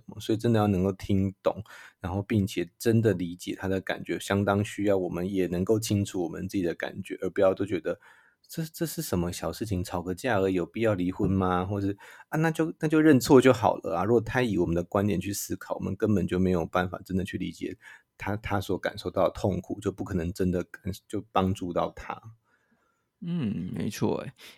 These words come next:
Speaker 2: 诶，不过说实在，就是我觉得，你觉得这些，就是，应该说这些自-，我们可以说它是自我理解嘛？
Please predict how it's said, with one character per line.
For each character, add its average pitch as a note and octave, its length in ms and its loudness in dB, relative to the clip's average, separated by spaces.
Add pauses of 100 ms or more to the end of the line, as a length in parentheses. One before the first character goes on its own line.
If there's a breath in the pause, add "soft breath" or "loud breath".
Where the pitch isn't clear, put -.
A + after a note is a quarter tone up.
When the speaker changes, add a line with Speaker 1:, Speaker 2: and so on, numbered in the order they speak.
Speaker 2:
诶， G#3+ 100 4
不 D3 160 2
过 D3+ 180 10
说 D3 180 4
实 A2+ 140 4
在， A2 240 4
就 A#2+ 140 -4
是 C3 240 2
我 F#2+ 120 -2
觉 A2+ 160 -2
得， A2+ 300 2 (100)
你 A#2 120 2
觉 A#2+ 120 0
得 C#3 80 6
这 G3 140 0
些， D#3 320 4 (320)
就 C#3 100 -2
是， A#2 600 2 (640)
应 D#3+ 100 2
该 F#3+ 140 8
说 F#3 180 10
这 F3 140 8
些 C#3 460 8 (160)
自-， D3 280 4 (220)
我 A#2+ 60 0
们 A#2+ 100 4
可 E3+ 80 8
以 D#3 40 8
说 C#3+ 180 8
它 D3 40 8
是 C#3 160 2
自 C3 220 4
我 D#2+ 180 2
理 C#2+ 220 -6
解 - 240 -6
嘛？ - 200 -10